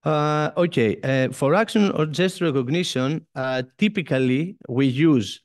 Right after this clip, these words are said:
L S T M based methods because we have, uh, sequential data in this case, or you, we can also use three D C N Ns, which are based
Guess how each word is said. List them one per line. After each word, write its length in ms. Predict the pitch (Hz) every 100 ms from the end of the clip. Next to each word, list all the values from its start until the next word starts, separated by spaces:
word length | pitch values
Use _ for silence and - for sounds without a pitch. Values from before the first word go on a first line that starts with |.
| _
L 180 | 165 190
S 140 | 185
T 220 | 190 170 170
M 180 | 160
based 520 | 120 135 120 107 - -
methods 760 | 135 135 - 117 151 - - _ _ -
because 340 | 127 143 143
we 140 | 135 123
have, 440 | 127 131 127 120 - _ _ _
uh, 200 | 123 120 -
sequential 640 | - - 143 151 143 117
data 520 | 117 127 - 107 147 -
in 140 | 113
this 180 | 113 -
case, 500 | - 127 107 165 - _ _ _ -
or 340 | 208 220 220 -
you, 180 | 147 - - - - -
we 180 | 139 151
can 180 | 156 170
also 240 | 190 185
use 360 | 156 151 180 185 -
three 360 | - 180 190
D 440 | 156 139 160 101 -
C 280 | - 156 139
N 160 | 135
Ns, 300 | 139 101 -
which 560 | - 117 131 123 - - -
are 240 | 135 127
based 720 | 123 123 175 180 175 170 -